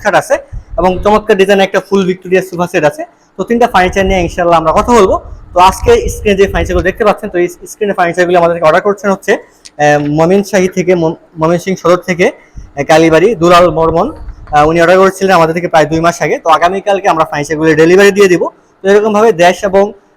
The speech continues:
দেশের বাহির থেকে ভাই এবং বোনেরা বিভিন্ন ফার্নিচার অর্ডার করছেন এবং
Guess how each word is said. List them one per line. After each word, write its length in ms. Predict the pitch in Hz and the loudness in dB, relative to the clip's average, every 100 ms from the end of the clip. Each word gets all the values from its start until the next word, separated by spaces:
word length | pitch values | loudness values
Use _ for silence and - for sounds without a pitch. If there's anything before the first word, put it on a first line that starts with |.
| _ 143 | _ -2
দেশের 400 | 175 175 202 185 | 0 2 0 2
বাহির 300 | 156 196 226 | 0 0 0
থেকে 180 | 220 226 | 0 2
ভাই 220 | 170 175 | 2 2
এবং 220 | 185 185 | 2 0
বোনেরা 240 | 160 185 175 | -2 0 0
বিভিন্ন 220 | 165 165 | -2 -6
ফার্নিচার 280 | 170 160 160 | -6 -6 -2
অর্ডার 160 | 160 | 0
করছেন 260 | 180 190 208 | 0 -4 -4
এবং 180 | 185 185 | -4 -4